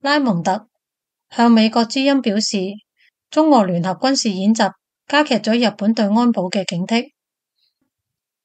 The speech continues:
東京同歐洲各個國家正喺度加強經濟同安全嘅聯繫。日本經濟新聞報道，歐洲國家對中共同俄羅斯嘅警戒線加深。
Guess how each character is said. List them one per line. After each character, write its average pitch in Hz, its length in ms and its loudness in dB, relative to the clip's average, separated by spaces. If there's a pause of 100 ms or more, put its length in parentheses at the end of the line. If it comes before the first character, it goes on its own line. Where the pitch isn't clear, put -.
東 277 180 2
京 277 180 2
同 214 140 0
歐 226 180 0
洲 247 160 0
各 208 160 -2
個 202 160 -4
國 196 220 -6
家 240 320 0 (280)
正 220 180 2
喺 220 160 4
度 226 140 0
加 240 200 0
強 175 240 -4
經 240 180 0
濟 202 180 -2
同 165 200 -4
安 226 160 0
全 196 180 -4
嘅 180 160 -4
聯 185 200 -6
繫。 185 380 -6 (1500)
日 220 140 0
本 254 240 0
經 294 160 2
濟 254 160 2
新 277 160 -2
聞 240 240 0
報 202 180 -2
道， 190 320 -4 (460)
歐 277 160 2
洲 285 180 2
國 240 220 -2
家 247 140 0
對 214 180 -2
中 254 200 -4
共 196 180 -4
同 170 200 -6
俄 165 140 -8
羅 165 160 -8
斯 254 160 -4
嘅 233 260 0
警 202 200 -2
戒 220 80 0
線 190 280 -4
加 220 160 0
深。 233 300 0